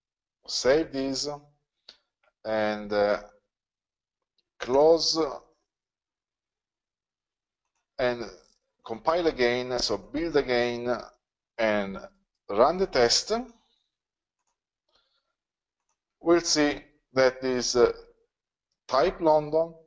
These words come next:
waits for two seconds, and then execute the filter. Here it is. That's much better. We have, uh,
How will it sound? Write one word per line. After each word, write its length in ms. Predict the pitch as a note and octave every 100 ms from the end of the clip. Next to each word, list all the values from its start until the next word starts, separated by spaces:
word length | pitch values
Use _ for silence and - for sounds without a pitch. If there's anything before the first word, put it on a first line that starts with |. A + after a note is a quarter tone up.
| _ _ _ _ -
waits 380 | C3+ F#3+ F#3+
for 180 | - E3
two 240 | D#3+ - G#3+
seconds, 760 | - A#2+ - C3+ D3 C#3+ - - _ -
and 220 | C#3 B2
then 360 | A#2 A2+ A2+ A2+ - _ A2
execute 760 | G#2+ - A#2 - G2+ G#2 - - - _ _ _ _ _ G2+
the 100 | G2+
filter. 420 | - F2+ - F2 - _ _ _ - _ _ -
Here 100 | F3+
it 140 | G2+
is. 380 | G2 - - - _ _ _ _ _ _ _ _ _ _ _
That's 180 | A#3+ F#3+
much 220 | E3+ C3+
better. 360 | C3+ B2 C3 C3 -
We 80 | D3
have, 140 | C#3+
uh, 120 | C#3+